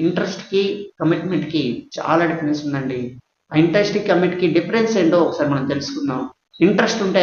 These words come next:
ఎలా ఉంటుందో, కమిట్మెంట్ ఎలా, ఎలా ఉంటారో డిఫరెన్స్ ఏందో మనం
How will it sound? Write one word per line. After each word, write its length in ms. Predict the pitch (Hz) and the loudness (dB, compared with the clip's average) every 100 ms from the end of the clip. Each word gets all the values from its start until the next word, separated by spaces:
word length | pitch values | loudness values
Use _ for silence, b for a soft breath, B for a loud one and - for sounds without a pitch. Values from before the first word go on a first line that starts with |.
| 165 | 6
ఎలా 100 | 165 | 4
ఉంటుందో, 360 | 156 151 156 135 - - _ | 2 -2 -2 -2 -4 -12 _
కమిట్మెంట్ 440 | 156 180 185 170 165 | -2 -2 0 0 2
ఎలా, 220 | 156 151 147 139 139 156 | 2 2 0 -4 -6 -2
ఎలా 180 | 151 156 | 0 2
ఉంటారో 400 | 139 143 135 127 117 - _ _ _ _ _ - | 0 -2 -2 -2 -6 -14 _ _ _ _ _ -14
డిఫరెన్స్ 500 | 120 165 190 185 170 | -4 -2 0 0 2
ఏందో 240 | 151 151 | 4 4
మనం 220 | 139 131 | 2 -2